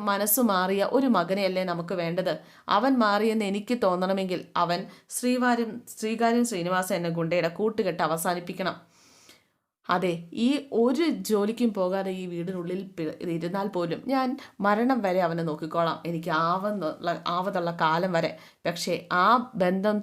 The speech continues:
തുടരുന്നില്ല എന്ന് എനിക്ക് ഉറപ്പ് വേണം. അത് പാലിക്കാൻ ആ, അവന് കഴിയില്ല എന്ന് എനിക്ക് ഈ ഉറപ്പാണ്. അപ്പം പിന്നെ വെറുതെ എന്തിന് ഞാൻ ആ പ്രതീക്ഷ വെച്ച് പുലർത്തണം?" അപ്പം ആ കുട്ടി പറയുന്നത് സാധിക്കുന്നതാണ്. "ആയിക്കോട്ടെ,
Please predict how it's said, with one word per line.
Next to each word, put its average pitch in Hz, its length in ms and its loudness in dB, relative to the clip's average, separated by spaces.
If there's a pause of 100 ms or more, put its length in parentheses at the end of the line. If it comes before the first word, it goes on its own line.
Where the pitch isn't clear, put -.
(140)
തുടരുന്നില്ല 196 680 2
എന്ന് 175 240 -2
എനിക്ക് 170 200 -2
ഉറപ്പ് 170 260 -2
വേണം. 170 320 2 (460)
അത് 185 220 0 (120)
പാലിക്കാൻ 214 580 2 (300)
ആ, 185 100 2 (320)
അവന് 254 220 2
കഴിയില്ല 196 640 0
എന്ന് 175 240 -2
എനിക്ക് 175 500 -6
ഈ 196 100 -6
ഉറപ്പാണ്. 170 600 -2 (1300)
അപ്പം 247 300 2
പിന്നെ 208 200 0
വെറുതെ 190 420 0
എന്തിന് 208 260 0
ഞാൻ 190 180 0
ആ 190 40 -2
പ്രതീക്ഷ 180 460 -2
വെച്ച് 170 280 -2
പുലർത്തണം?" 175 540 -2 (420)
അപ്പം 233 160 -2
ആ 220 120 2
കുട്ടി 254 320 -2
പറയുന്നത് 208 480 0
സാധിക്കുന്നതാണ്. 202 880 -2 (400)
"ആയിക്കോട്ടെ, 170 760 2